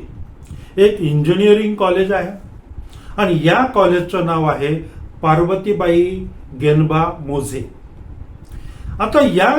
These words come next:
इंजिनिअरिंग कॉलेजमध्ये प्रथम वर्षाच्या जे काही परीक्षा होत्या, एक्झाम होत्या, त्या संपूर्ण झालेल्या होत्या, त्या उरकलेल्या होत्या. पण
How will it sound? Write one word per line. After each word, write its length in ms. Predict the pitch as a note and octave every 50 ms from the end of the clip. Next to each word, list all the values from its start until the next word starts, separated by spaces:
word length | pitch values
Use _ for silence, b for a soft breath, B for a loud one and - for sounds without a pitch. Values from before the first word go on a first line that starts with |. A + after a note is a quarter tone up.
| D4 B3+
इंजिनिअरिंग 640 | G#3 G3+ G3+ G3+ A3+ A3+ B3+ B3+ B3+ B3+ C4 C4 C4
कॉलेजमध्ये 680 | C4 A#3 A3 A3 A#3 A#3+ A#3+ A3+ A#3 A3+ A3+ A#3 A#3 A#3 A3+
प्रथम 400 | G#3+ G3+ G3 - G#3+ A3 A3+ G#3+
वर्षाच्या 520 | G#3 G3+ G3 - - G#3+ G3+ - G#3+ G#3
जे 180 | G3 E3+ F#3+ F#3+
काही 220 | F#3 G#3 G3 F#3+ F#3+ F#3+
परीक्षा 420 | F#3 E3+ D#3+ E3+ E3 D#3+ - G#3
होत्या, 460 | G3+ G3 F#3+ F#3+ F#3+ G3+ G3 G3 G3+
एक्झाम 460 | F#3 D#3 C#3 C3 A#2+ C#3+ E3 F#3+ G3+ G3+
होत्या, 300 | G#3 G#3 G#3+ G#3 G3+ G3+
त्या 240 | G3+ G3 F#3+ F#3+
संपूर्ण 640 | F#3+ - - E3 D#3 D3+ - F3+ F3 F3 F3 F#3+ F3+
झालेल्या 520 | D#3 - - B2 B2 C3+ D#3+ F#3+ G#3+ A3
होत्या, 340 | G#3 G3+ G3 - G3+ G3+ G#3 G3+ - - - - - - - - - - - - - - - -
त्या 100 | - E3
उरकलेल्या 600 | C#3+ C3+ C#3 B3 G#3+ G#3+ - A#3+ A3 A3 A#3+ A3+
होत्या. 300 | G#3+ G#3 G3+ - F#3+ F#3+ F#3+ F#3+ - - - - - - - - B B B B B B B B B -
पण 200 | B3 C4 C4+